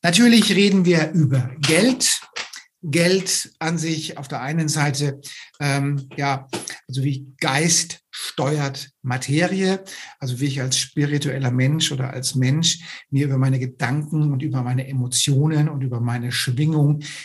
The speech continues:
eben, ähm, Geld kreieren kann. Ich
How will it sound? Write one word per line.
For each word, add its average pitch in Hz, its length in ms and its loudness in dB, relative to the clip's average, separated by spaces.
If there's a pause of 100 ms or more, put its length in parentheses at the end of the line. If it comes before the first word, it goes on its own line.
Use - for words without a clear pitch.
(140)
eben, 135 360 0 (240)
ähm, 131 460 -2 (220)
Geld 135 520 -2
kreieren 190 500 0
kann. 190 480 2 (340)
Ich 131 360 -6